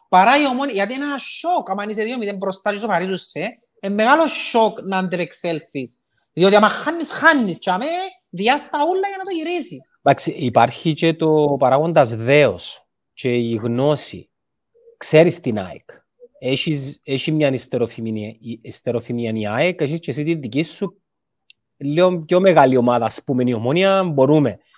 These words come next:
Speaker 2: Η Sheriff εξάφνιασε τους, ε, δεν ήξερες σαν ομάδα. Και την ώρα που μπήκε, δηλαδή,
Speaker 1: Γιατί
Speaker 2: βασικά
Speaker 1: ξέρεις τη Γάνδη, ρε, υποτίθεται θωρίστες. Ξέρε-, εγώ αν την έξερα, οκ, γιατί
Speaker 2: η
Speaker 1: την
Speaker 2: Γάνδη
Speaker 1: είδα.
Speaker 2: έπαιξε δυο ημίχρονα.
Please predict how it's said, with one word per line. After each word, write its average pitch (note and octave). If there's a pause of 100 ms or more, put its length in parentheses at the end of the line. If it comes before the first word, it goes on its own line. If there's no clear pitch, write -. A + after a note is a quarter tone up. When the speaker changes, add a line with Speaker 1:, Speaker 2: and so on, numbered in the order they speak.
(400)
Speaker 2:
Η B2+ (100)
Sheriff G#3
εξάφνιασε G#3
τους, G2
ε, D#3
δεν F3+
ήξερες C3
σαν -
ομάδα. - (1500)
Και C#3+
την C3+
ώρα F3
που G#3
μπήκε, D#3
δηλαδή, D#3+ (560)
Speaker 1:
Γιατί G#3
Speaker 2:
βασικά -
Speaker 1:
ξέρεις F#3+
τη A3+
Γάνδη, G3+
ρε, A#3
υποτίθεται E4+
θωρίστες. D#4+
Ξέρε-, G3+
εγώ A#3
αν D#4+
την A#3
έξερα, F#3
οκ, A3+
γιατί F#3+
Speaker 2:
η C#3
Speaker 1:
την E3
Speaker 2:
Γάνδη D3
Speaker 1:
είδα. E3+
Speaker 2:
έπαιξε F3
δυο -
ημίχρονα. F3